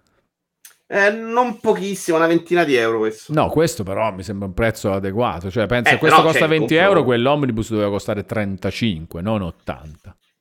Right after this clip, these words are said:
Speaker 1: Eh, però questo è stampato anche, cioè,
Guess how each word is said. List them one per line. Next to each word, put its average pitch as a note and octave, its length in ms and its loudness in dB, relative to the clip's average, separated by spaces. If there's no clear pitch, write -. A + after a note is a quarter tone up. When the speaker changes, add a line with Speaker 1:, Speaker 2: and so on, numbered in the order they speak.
Speaker 1:
Eh, A4+ 180 0
però C3+ 140 0
questo D#3 220 -4
è B2 40 -6
stampato A2+ 640 -4
anche, A2 400 -6
cioè, G2 280 -8